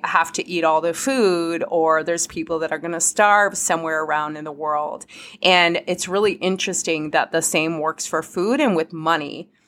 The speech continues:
Like having too much money, having too much food.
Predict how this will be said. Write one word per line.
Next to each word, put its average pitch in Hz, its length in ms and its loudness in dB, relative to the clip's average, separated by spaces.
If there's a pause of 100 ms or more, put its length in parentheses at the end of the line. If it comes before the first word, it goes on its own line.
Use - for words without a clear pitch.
(140)
Like 180 160 2
having 175 340 0
too 208 140 -2
much 196 240 0
money, 208 360 2
having 156 340 -2
too 165 140 -6
much 180 240 -6
food. 226 480 -4